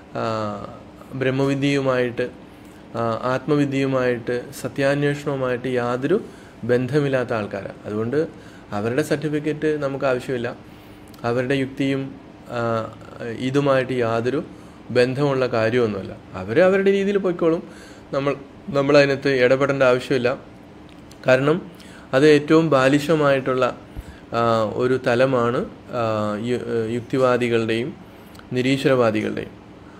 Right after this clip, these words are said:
അതുകൊണ്ട് നമ്മൾ ആ രീതിയിലുള്ള ചിന്തകൾ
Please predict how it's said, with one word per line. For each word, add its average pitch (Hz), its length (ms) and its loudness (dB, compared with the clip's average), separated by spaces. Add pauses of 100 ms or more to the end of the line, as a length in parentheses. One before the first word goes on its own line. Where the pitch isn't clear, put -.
(180)
അതുകൊണ്ട് 123 440 0 (460)
നമ്മൾ 120 300 0 (1400)
ആ 120 180 2
രീതിയിലുള്ള 139 640 0 (880)
ചിന്തകൾ 131 500 2